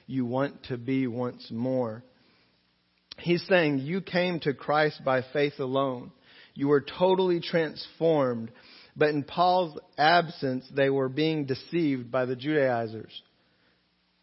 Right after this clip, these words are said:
And they were telling them that Christ was not enough. And listen how severe Paul saw this. In verse eight and nine, what Paul is saying is that for them to trust in circumcision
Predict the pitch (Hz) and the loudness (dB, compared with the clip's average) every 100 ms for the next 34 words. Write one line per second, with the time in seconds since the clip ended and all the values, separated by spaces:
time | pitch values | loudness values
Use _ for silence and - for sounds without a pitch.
0 | _ _ - 147 147 151 135 175 170 165 | _ _ -4 2 4 4 4 4 4 6
1 | 147 139 131 - - 165 170 - 147 135 | 2 2 0 -2 2 4 4 2 -4 -2
2 | 139 143 147 147 131 147 151 127 - 143 | 0 0 0 -2 -2 2 2 0 -4 -2
3 | 147 202 - 226 196 190 175 - 135 143 | 2 0 2 -2 0 0 -2 -4 -6 -2
4 | 160 143 127 - - _ _ - 156 147 | 2 2 2 -2 -20 _ _ -4 0 0
5 | - 151 143 143 123 120 - - _ _ | 0 2 4 4 0 -6 -12 -20 _ _
6 | _ _ _ - 139 147 196 202 - 165 | _ _ _ -4 0 6 6 4 4 6
7 | 196 196 165 160 165 147 139 131 - 180 | 6 4 0 2 2 2 0 -2 0 2
8 | 220 185 - 180 175 156 131 139 135 139 | 4 2 0 0 2 2 -2 -2 -2 -2
9 | - 151 139 135 175 220 226 - - - | -2 -2 0 4 4 4 0 -6 -14 -14
10 | - 143 - 185 196 - 165 147 - 170 | -4 -4 2 4 4 2 -6 -6 -2 0
11 | 175 175 147 - 135 120 123 120 | 0 -2 -6 -4 -4 -2 -4 -6